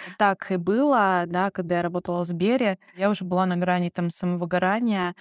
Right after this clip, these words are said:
потому что, ну, я была уже не на своем месте. И вот, а, здесь, э, тоже такой правильный момент. Расскажи вообще, как, э, твой процесс, э, терапии проходил,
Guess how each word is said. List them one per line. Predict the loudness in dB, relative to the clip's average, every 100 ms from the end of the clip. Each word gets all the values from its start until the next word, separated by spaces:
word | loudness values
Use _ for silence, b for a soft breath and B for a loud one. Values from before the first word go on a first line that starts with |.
| B
потому | -4 0 0
что, | -2 -2 0 0 0 -2 -2 -2 -4 -4
ну, | -2 0
я | 0 0
была | 2 2 0
уже | 0 0 0
не | 0 -2
на |
своем | -2 -2 -2 -2
месте. | -4 -6 -8 -4
И | -2
вот, | 0 -2 0
а, | 2 2 2 0
здесь, | 0 -2 -4 -2 0
э, | 0
тоже | 0 -4
такой | -4 -6
правильный | 0 0 0
момент. | 0 0 0 -2
Расскажи | -4 -4 -2 0 2 0
вообще, | 0 -2 -2
как, | 0 -2 -2 -4
э, | -2
твой | -2 -4
процесс, | -4 -2 -2 -2 -4
э, | -4
терапии | -2 -4 -2 -6
проходил, | -6 -6 -4 -2 -4